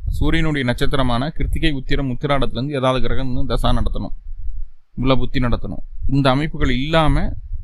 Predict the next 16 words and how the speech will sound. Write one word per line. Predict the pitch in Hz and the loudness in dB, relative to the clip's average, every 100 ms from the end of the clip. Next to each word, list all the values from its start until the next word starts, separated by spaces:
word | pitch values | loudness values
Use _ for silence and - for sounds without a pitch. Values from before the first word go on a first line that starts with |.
| - - - - - - | -4 -4 -2 -4 0 2
அந்த | - 123 117 | 4 4 2
வெற்றியானது | 127 - 175 156 131 123 156 123 98 - _ _ - - | 0 0 0 2 2 0 -2 -2 -6 -10 _ _ -12 -10
நீண்டகால | - 135 160 143 147 135 | -2 0 2 2 2 0
வெற்றியா | 123 120 139 | -2 -2 -2
அமையாது. | 135 107 123 117 - - - - - - - - - - | 0 0 0 0 -2 -2 -6 -8 -8 -8 -6 -6 -6 -4
இந்த | 131 131 | 2 4
அமைப்பு | 160 165 | 4 0
இருந்ததுன்னா, | 160 147 139 156 | 0 0 0 0
ரொம்ப | 131 131 | 0 0
நாளைக்கு | 127 135 120 | -2 -2 -4
அது | 107 | -4
நீடிக்கும். | 107 113 107 - - - - - - - - - - - | -4 -4 -8 -14 -16 -12 -12 -12 -16 -6 -2 0 0 -2
இது | - 120 123 | -8 -4 -2
ரெண்டு | 135 147 | -2 0
தான் | 156 | -2
வித்தியாசம். | 131 117 117 110 - | -2 -2 -2 -2 -10